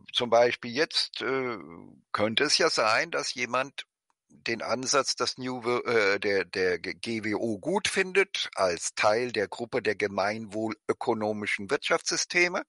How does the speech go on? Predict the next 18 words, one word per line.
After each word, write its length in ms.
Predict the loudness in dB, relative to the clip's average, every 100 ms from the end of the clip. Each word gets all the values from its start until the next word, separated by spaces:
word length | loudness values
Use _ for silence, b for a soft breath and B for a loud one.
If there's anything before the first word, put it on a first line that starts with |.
| B B B B B B B B
Und, 580 | 4 4 4 -2 -6 -6
äh, 380 | -2 -2 -2 -4 _ _ -14
ja, 320 | 0 4 6
und 240 | 4 0 -10
hier 240 | -6 -6
findet 320 | -6 -4 -4
man 140 | -2 -2
ja 140 | 0
immer 380 | -2 -4 -6 -6 _ b b b 0
bei 160 | 4
der 140 | 4 2
von 180 | 0
uns 240 | -2 -2 0
beratenden 880 | 2 4 6 4 2 -8 -6 -6 -4
Partei 540 | -2 0 2 2 2
des 260 | 2 -2 -2
Gemeinwohls 720 | 0 0 0 0 -4 -2 -4
immer 360 | -4 -2 -2